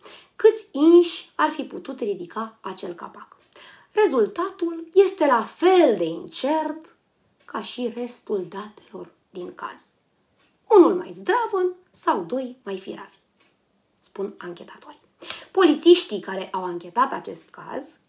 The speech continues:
fie suferă de retard mental, fie ne cred pe noi incapabili să judecăm. Un alt semn de întrebare al anchetei este următorul. Cum a fost transportată fata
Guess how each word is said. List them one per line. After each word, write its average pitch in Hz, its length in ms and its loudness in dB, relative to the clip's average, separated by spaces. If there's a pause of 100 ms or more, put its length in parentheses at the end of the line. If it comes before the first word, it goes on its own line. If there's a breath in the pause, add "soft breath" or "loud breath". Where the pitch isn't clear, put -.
(240)
fie 247 280 -2
suferă 320 440 2
de 185 100 -6
retard 180 400 -6
mental, 262 580 2 (360 soft breath)
fie 233 220 0
ne 226 120 0
cred 254 280 0
pe 233 160 2
noi 226 400 6 (240)
incapabili 180 720 -6 (120)
să - 200 -14
judecăm. - 440 -16 (1200 loud breath)
Un 185 140 -10
alt 285 240 -2
semn 262 280 -6
de 240 80 -2
întrebare 226 800 -2
al 180 200 -8
anchetei 320 880 2 (520)
este 277 260 -14
următorul. 262 640 -14 (840 loud breath)
Cum - 180 6 (160)
a 190 140 -10
fost 254 360 -6
transportată 226 1080 -2
fata 180 680 -14